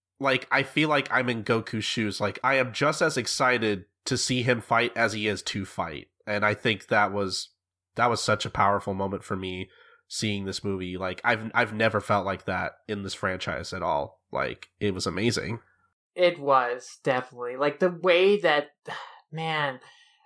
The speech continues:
Speaker 2: how they can communicate the weight of every blow, how they can communicate, like, the looseness of the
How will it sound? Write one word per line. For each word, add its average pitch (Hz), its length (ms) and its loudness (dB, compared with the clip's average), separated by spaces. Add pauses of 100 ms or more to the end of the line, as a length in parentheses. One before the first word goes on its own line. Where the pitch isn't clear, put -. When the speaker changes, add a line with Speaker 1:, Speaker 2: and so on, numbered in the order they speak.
(160)
Speaker 2:
how 208 160 4
they 233 140 4
can 208 180 -6
communicate 175 540 -2
the 135 100 2
weight 147 440 2
of - 160 -6
every 131 320 -2 (120)
blow, 175 800 2 (200)
how 175 200 2
they 180 120 0
can 156 180 -6
communicate, 151 1000 -4
like, 135 220 2
the 127 80 -2
looseness 165 800 -2
of 143 240 4
the 127 140 -2